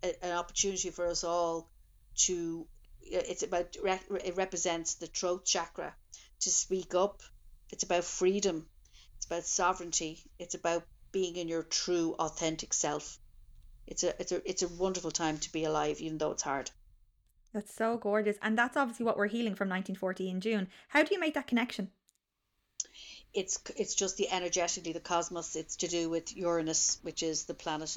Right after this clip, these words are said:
Speaker 1: of shocks and changes. And just, it's just a different, uh, that's ast-, astrologically, uh, that connection. But I, again, like, the year we're in right now, twenty twenty-three, is the same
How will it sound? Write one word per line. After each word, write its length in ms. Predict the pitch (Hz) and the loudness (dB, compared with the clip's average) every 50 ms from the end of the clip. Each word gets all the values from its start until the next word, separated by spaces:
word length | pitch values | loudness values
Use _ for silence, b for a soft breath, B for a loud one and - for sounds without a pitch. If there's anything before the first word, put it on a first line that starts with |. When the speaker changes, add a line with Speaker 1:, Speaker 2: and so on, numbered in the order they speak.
| - - | -8 -8
Speaker 1:
of 180 | 151 156 151 - | -8 -8 -4 0
shocks 480 | - - - 151 131 - - - - | 2 2 2 2 -2 -6 -10 -10 -10
and 100 | - 160 | -6 -4
changes. 540 | - - 160 151 151 151 147 139 - - - - _ b b b b b b b b - | -2 -2 0 -2 -2 -4 -4 -6 -6 -8 -8 -12 _ b b b b b b b b -4
And 160 | 156 156 151 | -4 0 2
just, 280 | - 185 175 - - - | 2 2 2 0 -2 -6
it's 140 | 170 - | -8 -4
just 240 | - - 180 - - | -2 0 0 0 -2
a 40 | 165 | -4
different, 500 | - - 160 - - 165 156 151 - - | -2 -4 -4 -2 -4 -6 -6 -2 0 0
uh, 160 | 156 160 156 | 2 2 2
that's 240 | 151 - 170 - - | 2 0 0 2 2
ast-, 220 | 170 - - - - | 0 0 -2 -4 -4
astrologically, 880 | 165 165 - - - 151 151 151 151 - 160 - 151 151 139 123 - - _ _ | -6 -4 -2 -2 -2 0 0 0 0 0 -4 -2 0 0 0 -2 -4 -12 _ _
uh, 200 | 147 147 139 139 - | -4 -2 -2 -2 -2
that 180 | 135 135 - - | -4 -6 -4 -6
connection. 480 | - 147 139 - - - - 139 143 - - - - - B B B B B B B B - - | -6 -6 -6 0 0 0 0 0 -6 -12 -20 -20 -20 -20 B B B B B B B B -12 -2
But 240 | - 180 175 180 180 - | 0 0 2 0 -2 0
I, 160 | - 202 190 185 - - | 0 0 0 0 -2 -6
again, 440 | 208 190 202 202 220 226 226 202 185 - | 0 4 4 4 4 4 2 -2 -6 -6
like, 180 | - 170 165 - | -6 -6 -6 -8
the 80 | - | -10
year 260 | 185 185 202 214 214 | -4 2 4 4 6
we're 180 | 202 185 185 185 | 6 4 2 2
in 200 | 185 185 175 170 | 2 0 0 0
right 220 | 165 165 170 - | -2 -2 -2 -2
now, 460 | 165 175 180 180 175 165 160 170 180 - - _ - - - | -2 -2 2 2 4 4 2 0 -2 -6 -14 _ -20 -10 -4
twenty 280 | - 180 175 170 - - - | -2 -2 0 0 0 0 0
twenty-three, 720 | - 170 165 - - - - 190 180 170 160 160 156 B B B B B B B - - | -2 0 0 0 0 0 2 2 4 4 4 0 -2 B B B B B B B -4 0
is 180 | 190 185 185 | 0 0 0
the 80 | - 175 | 0 -2
same 600 | - - - 190 180 180 180 180 180 175 165 165 | -2 0 2 2 4 4 4 2 0 -2 -4 -8